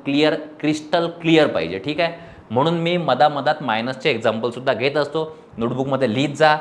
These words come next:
मी जे पीडीएफ देत असतो, मी सांगितलं की या नंबरवर तुम्हाला काय करायचं आहे, मला मेसेज पाठवायचा आहे. पीडीएफमध्ये सुद्धा काही मायनसवाले एक्झाम्पल मी टाकत असतो, प्रत्येक पीडीएफमध्ये टाकत असतो तुमच्या प्रॅक्टिससाठी, ठीक आहे? छेद समान दिसत आहे बघा,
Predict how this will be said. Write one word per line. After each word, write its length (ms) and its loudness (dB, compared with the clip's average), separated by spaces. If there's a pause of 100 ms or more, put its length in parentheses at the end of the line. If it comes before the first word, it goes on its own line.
(320)
मी 120 -2
जे 100 2
पीडीएफ 460 4
देत 180 4
असतो, 400 0
मी 120 -6
सांगितलं 420 -2
की 140 -2
या 140 2
नंबरवर 480 -2
तुम्हाला 280 0
काय 200 0
करायचं 280 -2
आहे, 80 -8
मला 140 -2
मेसेज 340 -6
पाठवायचा 420 -2
आहे. 100 -4 (360)
पीडीएफमध्ये 500 0
सुद्धा 260 -4
काही 200 -4
मायनसवाले 600 -4
एक्झाम्पल 380 -6
मी 120 -6
टाकत 340 -2
असतो, 180 -10
प्रत्येक 560 -4
पीडीएफमध्ये 440 0
टाकत 240 -2
असतो 180 -6
तुमच्या 260 -4
प्रॅक्टिससाठी, 540 -10 (240)
ठीक 120 -2
आहे? 240 0 (320)
छेद 140 0
समान 320 0
दिसत 160 -4
आहे 120 0
बघा, 220 -2